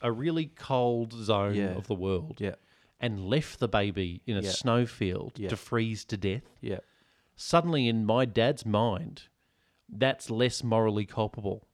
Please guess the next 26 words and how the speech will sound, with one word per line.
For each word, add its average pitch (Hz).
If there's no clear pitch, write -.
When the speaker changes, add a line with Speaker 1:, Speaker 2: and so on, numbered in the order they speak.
Speaker 1:
than 110
killing 117
it. 95
Speaker 2:
It's -
a, 120
it's -
a 104
beautiful, 110
um, 92
uh, 87
response, 123
though, -
in 101
a 95
way, 104
because 98
it's, -
it's -
saying 101
that, 92
you 101
know, 95
you 92
could 98
never 98
hurt, 101